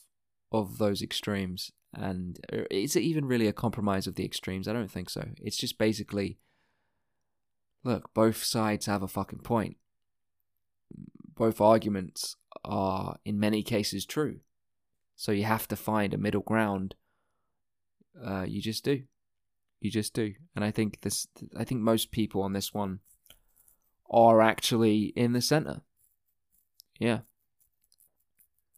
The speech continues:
And I mean, look, abortion is horrible. It is. It's a, it's horrible for the mama or the woman just doing it. It's horrible for, for, for everyone involved. Definitely horrible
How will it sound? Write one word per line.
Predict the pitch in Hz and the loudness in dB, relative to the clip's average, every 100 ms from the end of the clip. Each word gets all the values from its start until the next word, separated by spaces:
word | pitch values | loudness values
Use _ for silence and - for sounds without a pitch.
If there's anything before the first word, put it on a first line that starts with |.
| _ _ _ _ _ _ - - _ | _ _ _ _ _ _ -18 -18 _
And | 113 | -4
I | |
mean, | 135 156 | -2 0
look, | 143 98 | 0 -2
abortion | 101 113 120 120 117 | 0 2 2 2 0
is | 110 | 0
horrible. | 117 107 135 - _ _ - | 0 0 -4 -20 _ _ -8
It | 101 | -4
is. | 107 - - _ _ _ _ _ - | -4 -6 -18 _ _ _ _ _ -20
It's | - | -14
a, | 95 - | -14 -12
it's | - | -12
horrible | - 101 95 98 | -6 -4 -4 -6
for | - | -4
the | 92 92 | -4 0
mama | 101 123 147 - _ - - _ _ _ _ _ _ - | 0 0 -2 -8 _ -20 -20 _ _ _ _ _ _ -4
or | 98 | -2
the | 98 | 2
woman | 104 113 127 - | 2 0 -4 -8
just | 110 - | -10 -4
doing | 98 117 | -2 -2
it. | - _ _ _ - | -4 _ _ _ -16
It's | - | -12
horrible | - 107 98 101 101 | -6 -4 -2 -4 -6
for, | - 101 98 98 - _ _ _ _ _ _ _ | -2 0 0 -2 -8 _ _ _ _ _ _ _
for, | - 123 143 | -2 0 0
for | - 143 | 0 2
everyone | 160 156 - 135 117 107 | 4 2 2 2 2 0
involved. | 101 104 107 - - | -2 -4 -8 -6 -2
Definitely | 117 - 107 104 | -2 -2 -4 -2
horrible | 101 95 - 92 | -2 -4 -6 -10